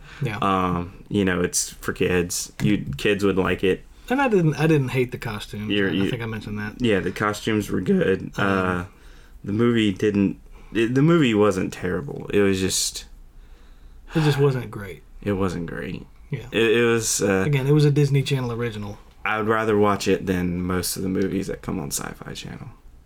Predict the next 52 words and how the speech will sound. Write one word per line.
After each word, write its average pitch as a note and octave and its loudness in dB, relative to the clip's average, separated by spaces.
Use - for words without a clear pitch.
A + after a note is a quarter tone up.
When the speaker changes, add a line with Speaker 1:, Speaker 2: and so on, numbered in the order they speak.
Speaker 2:
I - -4
probably G2 2
shouldn't - -6
say - -6
that, - -10
but C3+ 2
I'm B2+ 2
gonna G#2 2
say G2 2
it - 0
anyway. - 0
<laughs> - -10
Speaker 1:
Well, C3+ 0
you D3 4
know, E3 4
we're C#3+ 6
probably D3+ 4
gonna C#3+ 4
have C#3 2
to C3+ 2
watch C#3 2
some C3 -4
Sci-Fi C#3 2
Channel B2 0
movies, B2 0
Speaker 2:
Oh, F3 2
Speaker 1:
uh, D#3 2
Speaker 2:
yeah, A2 0
Speaker 1:
for - -2
Speaker 2:
yeah. G#2 -2
Speaker 1:
this, A#2 -8
for - -12
this, A2+ -10
uh, A2+ 0
for A#2 -10
this G#2+ -12
podcast, G#2+ -12
Speaker 2:
Oh, B3+ 0
Speaker 1:
so. - 2
Speaker 2:
yeah. A#2 2
Oh, A2 0
yeah, G2 2
I'm G#2+ 4
ready. F#2+ 0
That's G#2+ -4
probably G#2 2
gonna F#2 2
be F2+ 2
season F2+ 0
Speaker 1:
<clears throat> - -10
Speaker 2:
three, F2 -2
though. F2+ -2